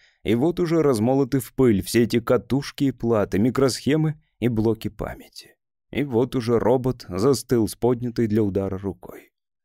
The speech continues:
Мёртвый и неподвижный. И мозг, и корпус. И даже тогда Терренс не перестал нажимать кнопку фонарика. Со стервенением нажимал снова, снова и снова.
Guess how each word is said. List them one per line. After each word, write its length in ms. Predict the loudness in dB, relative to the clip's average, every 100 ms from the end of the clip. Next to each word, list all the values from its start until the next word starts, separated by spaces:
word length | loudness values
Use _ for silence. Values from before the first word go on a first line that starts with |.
| -4
Мёртвый 640 | -2 0 -2 -6 -12 -12 _ _ _
и 100 | 0
неподвижный. 920 | 0 -4 -10 -12 -16 -18 -20 -20 _ _ _ _
И 120 | -2
мозг, 520 | -2 -2 -4 -10 -20 _ _ _
и 120 | -2 -2
корпус. 640 | -2 -12 -12 -16 -18 -20 _ _ _ _ _ _ _ _ _ -4
И 120 | 2
даже 280 | 4 4 2
тогда 400 | 0 0 2 2
Терренс 540 | 2 2 2 0 2
не 120 | 0
перестал 480 | 2 2 0 0 0
нажимать 480 | 0 -2 0 -2 -4
кнопку 380 | -4 -4 -4 -8
фонарика. 760 | -4 -4 -4 -8 -14 -18 -18 _ _ _
Со 160 | 0 0
стервенением 1000 | 0 0 2 4 2 2 2 2 2 2
нажимал 460 | 2 2 4 2
снова, 720 | 0 -2 2 4 4 4 0
снова 640 | -2 -8 -2 0 0 -2 -6
и 60 |
снова. 600 | -6 -8 -6 -8 -12 -18